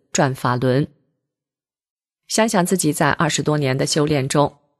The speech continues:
有时思想业也会反映出来，开始有时分不清，后来经过背法，现在能分得清了。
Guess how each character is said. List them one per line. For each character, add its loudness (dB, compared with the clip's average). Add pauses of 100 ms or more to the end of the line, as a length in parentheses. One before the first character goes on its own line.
有 2
时 2
思 0
想 -2
业 2
也 0
会 -2
反 -2
映 -2
出 0
来， 0 (640)
开 2
始 2
有 2
时 0
分 -2
不 -2
清， -2 (640)
后 -2
来 2
经 -2
过 4
背 0
法， 0
现 -2
在 0
能 -2
分 -2
得 0
清 -2
了。 -2